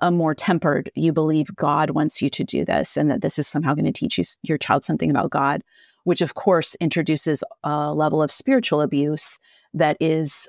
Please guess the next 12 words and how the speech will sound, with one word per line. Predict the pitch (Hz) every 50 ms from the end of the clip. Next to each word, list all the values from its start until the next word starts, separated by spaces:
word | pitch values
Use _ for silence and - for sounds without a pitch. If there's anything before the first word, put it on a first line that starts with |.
| -
all | - 160 170
of | 175 165 151
this | 156 - -
is | 156 139 -
being | 170 160 156 147
done | - 143 147 156 151
in | 147 156 147
God's | 147 131 113 - - 156
name. | 156 156 151 - - 208 208 190 196
So | - - 240 233
children | 214 - - 233 220 226 214
are, | 196 180 165 151 -